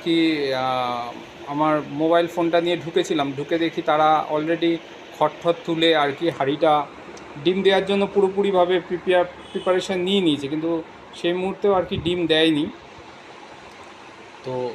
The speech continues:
সেই ভিডিওটাও আমি করে রেখেছিলাম, সেই ভিডিওটা আপনাদের এর সঙ্গে দেখাচ্ছি। আর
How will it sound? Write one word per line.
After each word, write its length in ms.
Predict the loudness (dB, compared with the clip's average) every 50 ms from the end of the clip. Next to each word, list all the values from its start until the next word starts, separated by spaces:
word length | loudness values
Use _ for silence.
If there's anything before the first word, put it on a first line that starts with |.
| -10 -12 -10
সেই 260 | -8 -4 0 0 0
ভিডিওটাও 680 | 0 -2 -2 0 0 0 2 2 2 4 4 4 4 4
আমি 340 | 4 2 2 2 0 -4 -2 -2
করে 200 | 0 0 0 0
রেখেছিলাম, 520 | 0 0 0 0 0 0 0 0 0 -2
সেই 180 | -2 -2 -2 -2
ভিডিওটা 440 | -2 -2 0 0 0 2 2 2
আপনাদের 500 | 0 0 -2 -4 -2 -2 -2 -2 -2 -2
এর 160 | -2 -2 -2 -2
সঙ্গে 360 | -4 -4 -4 -2 0 0 0
দেখাচ্ছি। 520 | 0 0 0 -2 -4 -6 -6 -12 -12 -12 -12 -14 -18 -20 -20 -20 -20 -20 -16 -10 -6
আর 140 | -6 -6